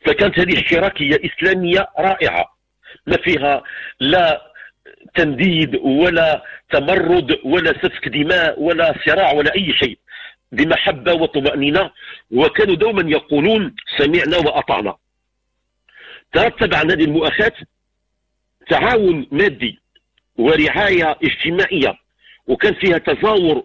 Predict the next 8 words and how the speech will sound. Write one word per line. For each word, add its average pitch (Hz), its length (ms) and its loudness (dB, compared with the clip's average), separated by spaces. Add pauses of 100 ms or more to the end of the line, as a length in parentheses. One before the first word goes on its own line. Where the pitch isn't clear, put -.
ومحبة 160 680 0
وإيثار. 143 680 -2 (920)
ويسجل 185 680 2
لنا 190 100 2
التاريخ 190 400 0 (500)
كيف 214 260 0
أن 180 500 0 (600)
الناس 170 420 0